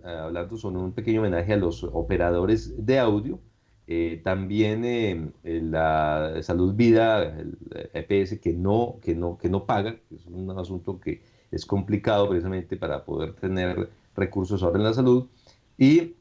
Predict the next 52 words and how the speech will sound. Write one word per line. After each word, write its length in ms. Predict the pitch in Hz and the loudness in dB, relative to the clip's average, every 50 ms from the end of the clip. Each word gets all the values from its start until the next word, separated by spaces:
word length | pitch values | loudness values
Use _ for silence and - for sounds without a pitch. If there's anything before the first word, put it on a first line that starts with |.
| _ - | _ -4
eh, 540 | 104 101 98 95 95 92 90 90 87 85 82 - _ _ _ _ _ _ _ | -2 -2 -2 -2 -2 -4 -4 -6 -6 -8 -10 -12 _ _ _ _ _ _ _
con 160 | - 123 127 | 0 0 2
los 120 | 143 147 | 2 2
auxilios, 640 | 165 165 170 165 - 139 131 123 135 135 135 131 135 - - - - - _ _ | 0 0 0 2 2 2 2 2 0 0 -2 -2 -4 -8 -14 -18 -18 -20 _ _
eh, 760 | 104 95 95 95 92 90 90 87 87 87 85 87 - 85 82 - | -4 0 2 2 2 2 2 2 2 0 0 -2 -4 -6 -4 -2
pues, 200 | - 90 85 - | -2 -2 0 2
eh, 180 | 92 87 87 85 | 2 2 2 0
que 80 | 98 85 | -2 -4
se 60 | 87 | -4
están 240 | 85 - 98 95 101 | -2 0 0 2 2
mandando 440 | 110 110 107 107 107 107 113 113 - | 2 2 2 2 2 2 2 0 2
a 60 | - | 0
los 200 | 82 82 78 80 | 0 0 0 0
adultos 480 | 85 85 87 87 85 - 107 104 104 - - - - - _ _ - | 0 0 0 0 -2 -2 -4 -4 -6 -8 -18 -20 -20 -20 _ _ -4
a, 400 | - 80 80 78 - - - - - | 0 2 2 2 2 0 -4 -4 -2
a 120 | 92 95 | 2 2
la 180 | 104 113 117 107 | 4 2 2 2
calle, 500 | 135 117 101 92 101 113 113 113 - - | 2 0 0 2 2 0 0 0 -4 -8
eh, 240 | - 82 80 80 - - | -8 -6 -6 -6 -6 -8
es 140 | 80 82 | -6 -4
un, 140 | 101 98 104 | -4 -4 -2
un 200 | 101 104 107 101 | -4 -4 -2 -2
asunto 320 | 101 101 104 101 95 110 104 | -2 -2 -4 -4 -4 -2 0
que 80 | 107 | 0
hay 120 | 113 82 - _ _ _ _ _ _ _ _ | 0 -2 -4 _ _ _ _ _ _ _ _
que 100 | - - | -6 -4
tener 360 | - - 185 190 98 95 90 | -2 0 0 0 0 0 0
también 240 | - 95 92 92 92 | 2 2 2 2 2
muy 220 | 95 101 113 113 | 4 4 4 4
presente, 640 | 110 110 107 104 101 - 104 92 90 85 - 101 104 - - - - - - - | 4 4 2 2 4 4 2 2 2 0 -4 -6 -6 -8 -12 -20 -20 -16 -8 -4
eh, 180 | 80 78 76 - | -2 -2 0 0
para 220 | - 85 80 78 | 0 0 0 0
no, 280 | 80 82 82 80 - - | 0 -2 -2 -4 -4 -4
que, 160 | - - - | -6 -4 -2
que 80 | - | -2
puede 160 | 90 87 92 92 | 2 2 2 2
estar 160 | 92 104 104 110 | 4 4 2 2
influyendo, 540 | 107 - 120 113 110 107 98 101 98 110 | 2 2 2 2 4 4 2 2 0 0
y 60 | 104 90 | 0 0
usted 160 | - - 85 | -2 -2 -2
lo 100 | 90 98 | 0 0
decía, 260 | 95 80 95 95 95 | 0 2 2 2 2
don 280 | 98 98 95 95 101 95 | 0 0 -2 -4 -4 -4
Luis 180 | 98 95 90 | -4 -2 0
Efe, 360 | 101 87 87 104 104 104 - - | 0 2 2 2 2 0 0 -2
al 220 | - 69 69 69 | -2 -2 -2 -4
comienzo 300 | - - 73 73 73 73 | -4 -4 -4 -4 -4 -6
de 40 | 87 | -4
esta 100 | 90 - | 0 2
edición, 260 | 98 95 90 107 110 107 | 2 2 2 2 2 2
sobre 220 | 101 90 78 65 | 2 0 0 0
también 300 | - 67 69 73 76 78 | 0 0 0 0 -2 -4